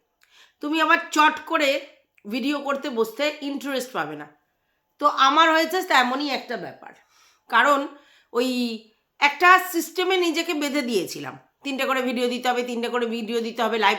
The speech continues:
করতে হবে, তিনটে করে ভিডিও দিতে হবে। তো সেই সিস্টেমে বেঁধে কন্টিনিউ ভিডিও করছিলাম। এবার যেই না কোনো কারণে একটু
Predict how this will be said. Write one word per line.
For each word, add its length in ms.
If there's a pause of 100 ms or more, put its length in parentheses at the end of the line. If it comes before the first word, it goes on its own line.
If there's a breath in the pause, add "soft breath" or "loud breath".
করতে 200
হবে, 140
তিনটে 260
করে 180
ভিডিও 280
দিতে 240
হবে। 200 (680 soft breath)
তো 140
সেই 400
সিস্টেমে 680 (460)
বেঁধে 360 (380)
কন্টিনিউ 520
ভিডিও 320
করছিলাম। 520 (680 soft breath)
এবার 320
যেই 320
না 120
কোনো 260
কারণে 340
একটু 300